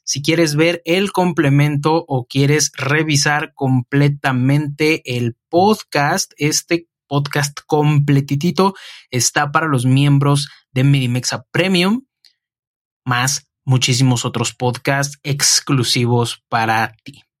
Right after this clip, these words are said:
Y si no, pues aquí está esto. Y si también te queda alguna duda, vamos a estar revisando, te puedes ir a el Instagram de Medimexa, en donde vamos a estar revisando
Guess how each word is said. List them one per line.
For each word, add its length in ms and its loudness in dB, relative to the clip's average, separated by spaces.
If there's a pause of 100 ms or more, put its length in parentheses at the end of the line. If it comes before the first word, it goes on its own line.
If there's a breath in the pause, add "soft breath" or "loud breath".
(760)
Y 220 2
si 160 0
no, 300 2
pues 220 0
aquí 200 -6
está 240 -2
esto. 400 -2
Y 120 2
si 140 -4
también 280 2
te 80 -4
queda 140 2
alguna 300 2
duda, 220 2
vamos 240 2
a 20 -4
estar 180 -2
revisando, 540 0 (280 loud breath)
te 80 -8
puedes 400 0
ir 200 -2 (340 soft breath)
a 360 -2 (160)
el 320 2
Instagram 720 0 (200 loud breath)
de 200 2
Medimexa, 760 0
en 100 -2
donde 200 -2
vamos 240 2
a 20 -4
estar 200 -2
revisando 500 -2